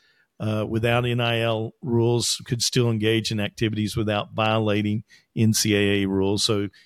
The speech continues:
know, if you didn't have a state that had passed anything, but pretty much all have passed something at this point,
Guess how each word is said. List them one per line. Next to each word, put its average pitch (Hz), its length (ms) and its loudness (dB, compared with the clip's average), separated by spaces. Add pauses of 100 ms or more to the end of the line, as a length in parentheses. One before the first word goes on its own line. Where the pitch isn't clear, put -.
(140)
know, 110 80 -4
if 101 100 -8
you 123 60 -6
didn't 120 200 2
have 117 140 0
a 107 40 -2
state 117 300 0
that 107 100 -2
had 107 120 -6
passed 117 380 0
anything, 101 460 -2
but 113 240 -4
pretty 131 220 -2
much 110 320 -4 (320)
all 117 280 2
have 95 120 -4
passed 104 340 -2
something 107 480 -2
at 101 160 -8
this 123 180 -2
point, 98 420 0